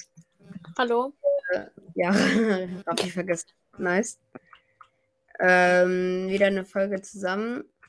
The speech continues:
Speaker 2: Das, wir haben in letzter, wir sind in letzter Zeit ziemlich inaktiv, weil
Speaker 1: Tut uns leid.
Speaker 2: Ja, weil, weil tut uns leid, genau. Gute Deutsch, gute, äh, Satzzusammenfassung.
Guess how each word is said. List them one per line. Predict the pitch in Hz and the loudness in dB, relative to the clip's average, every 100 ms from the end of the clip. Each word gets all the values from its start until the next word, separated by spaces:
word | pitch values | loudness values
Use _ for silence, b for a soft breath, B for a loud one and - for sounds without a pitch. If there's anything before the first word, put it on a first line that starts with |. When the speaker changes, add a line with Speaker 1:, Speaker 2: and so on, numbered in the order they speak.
| - | 0
Speaker 2:
Das, | 196 185 - - - - - | 0 0 -6 -14 -12 -12 2
wir | 196 | 4
haben | 208 | 4
in | 202 | 4
letzter, | 202 202 202 | 2 2 -6
wir | 190 | -6
sind | 202 | -6
in | 196 | -4
letzter | 202 208 | -4 -4
Zeit | - 190 - | -4 -4 -2
ziemlich | 196 185 - - | -4 -4 -8 -8
inaktiv, | 190 196 196 - 202 208 - - | -4 -4 -6 -8 -6 -6 -8 -6
weil | 165 170 170 165 165 165 165 90 _ _ _ _ _ - | -4 -2 -2 -4 -6 -6 -8 -10 _ _ _ _ _ -10
Speaker 1:
Tut | 269 233 | -8 -6
uns | 226 | -6
leid. | 247 262 - _ - B B B _ _ _ _ _ _ B B B B | -6 -6 -8 _ -20 B B B _ _ _ _ _ _ B B B B
Speaker 2:
Ja, | 190 185 | 4 4
weil, | 185 185 190 196 196 | 6 8 8 6 -4
weil | 175 180 | 2 2
tut | 180 214 | 2 -6
uns | 202 202 | -8 -6
leid, | 180 208 - | -4 -4 -2
genau. | 170 185 254 _ _ _ _ _ _ _ _ _ _ _ _ _ - | -2 -4 -6 _ _ _ _ _ _ _ _ _ _ _ _ _ -14
Gute | 196 175 | -10 -8
Deutsch, | 175 190 - _ _ _ | -8 -10 -12 _ _ _
gute, | - 196 185 180 185 - | -14 -6 0 0 -2 -6
äh, | 180 175 | -2 0
Satzzusammenfassung. | 180 196 208 196 202 214 214 233 254 | -2 -6 -8 -6 -6 -8 -10 -10 -14